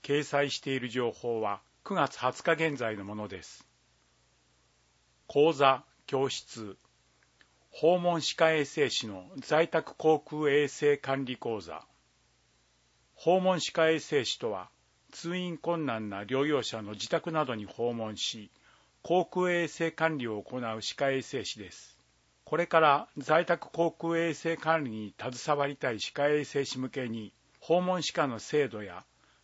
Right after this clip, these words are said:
介護者への航空ケア指導などの講座を開催します。対象、歯科衛生士の資格をお持ちの人。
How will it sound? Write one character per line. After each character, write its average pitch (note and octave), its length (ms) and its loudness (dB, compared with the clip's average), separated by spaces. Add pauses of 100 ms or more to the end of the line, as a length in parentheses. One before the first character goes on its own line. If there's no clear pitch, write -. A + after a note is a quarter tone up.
(120)
介 F3 220 2
護 F#3+ 100 -2
者 D3 180 -2
へ C3+ 80 0
の A2 140 -6
航 D#3+ 240 0
空 E3 220 -2
ケ D#3+ 180 2
ア D#3+ 40 4
指 D#3 280 0
導 B2+ 160 2
な C3 140 2
ど A2 160 -6
の F#2+ 180 -14
講 D3+ 200 0
座 D3+ 160 2
を C#3 100 0
開 C#3 200 0
催 A#2 260 -8
し - 180 -8
ま G#2 140 -10
す。 - 220 -20 (920)
対 D3+ 220 2
象、 A#2+ 420 0 (340)
歯 - 160 -10
科 F3+ 200 6
衛 E3+ 80 2
生 E3 200 -2
士 - 120 -6
の A2 80 -6
資 - 100 -2
格 C#3+ 320 0
を C3+ 60 2
お B2+ 60 -2
持 B2+ 140 -2
ち - 140 -8
の A#2+ 100 -6
人。 G2+ 400 -10